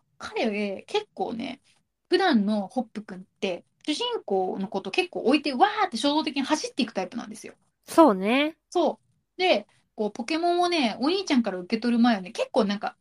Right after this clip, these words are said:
Speaker 1: ライバルっていう意識薄いんですね。
Speaker 2: うんうんうん。
Speaker 1: 幼いからね、彼。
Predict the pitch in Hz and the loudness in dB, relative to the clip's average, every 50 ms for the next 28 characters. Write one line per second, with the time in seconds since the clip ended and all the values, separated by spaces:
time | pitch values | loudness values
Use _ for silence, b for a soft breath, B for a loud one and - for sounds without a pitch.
0 | _ _ - 269 359 - 622 - _ - 381 285 - 226 190 - _ - 220 202 | _ _ -4 -4 -4 -4 -4 -8 _ -6 -4 0 0 0 0 -2 _ -8 -4 -4
1 | 208 202 202 - 233 233 - - - - - 294 277 285 - - 466 480 440 302 | -2 -2 -2 0 0 0 -2 -4 -16 -10 -6 -4 -4 -4 -4 -6 -4 -2 0 0
2 | 214 - 151 - - - - 156 - 214 202 202 185 180 196 202 190 185 190 196 | 0 -2 -4 -8 -12 -12 -12 -10 -4 -2 -2 -2 -2 -2 -4 -4 -4 -4 -4 -6
3 | 190 180 - _ - 247 - 370 381 415 381 - - - - - - - - - | -6 -8 -10 _ -10 -4 -2 0 0 0 0 -2 -4 -8 -8 -10 -14 -14 -16 -18
4 | - | -18